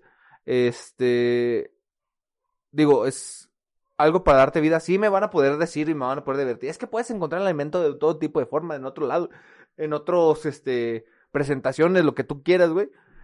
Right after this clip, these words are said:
Pero yo creo que incluso ahí es una diferencia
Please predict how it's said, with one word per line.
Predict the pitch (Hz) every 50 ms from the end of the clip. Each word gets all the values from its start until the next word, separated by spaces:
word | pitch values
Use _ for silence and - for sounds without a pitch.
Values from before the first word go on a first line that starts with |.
| - - _ _
Pero | - 156 156 151 147 147 147 147 147 147 147 147 147 143 - - - -
yo | 151 165
creo | 160 190 185
que | 185 202
incluso | 190 180 - 180 170 196 196
ahí | 190 196 202
es | 196 196 -
una | 196 196 196
diferencia | 190 185 160 147 139 147 151 165 185 190 185 - _